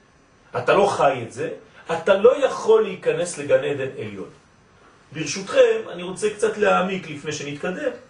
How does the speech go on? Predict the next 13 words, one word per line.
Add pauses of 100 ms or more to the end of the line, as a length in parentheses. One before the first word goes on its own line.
(840)
למה
אתה
לא
יכול
להיכנס
בגן
עדן
עליון? (540)
אני
חושב
שזה
לא
עונש,